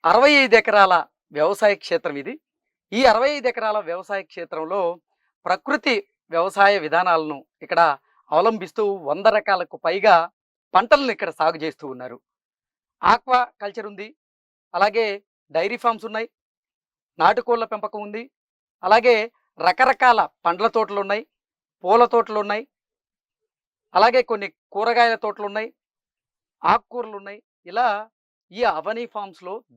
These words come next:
దొరకనిదంటూ లేదు అనడంలో ఎటువంటి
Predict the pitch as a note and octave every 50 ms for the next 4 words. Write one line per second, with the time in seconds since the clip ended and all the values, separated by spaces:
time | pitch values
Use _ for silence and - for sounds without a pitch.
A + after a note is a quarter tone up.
0 | G#2 C#3+ D3 D#3 G3 - - G#3+ G#3 G3+ F3 F3+ F3 E3 - F3 D#3 C#3 D3 D3+
1 | D3+ C#3 D#3 D3+ _ _ _ _ _ - E3 D#3+ D#3+ E3+ E3 D#3+ F#3+ F#3+ D#3+ D#3
2 | D#3 _ _ _ _ _ _ _ _ D3 C#3+ D3+ D3+ A3+ G#3+ G3+ F#3+ F#3+ - -
3 | F3+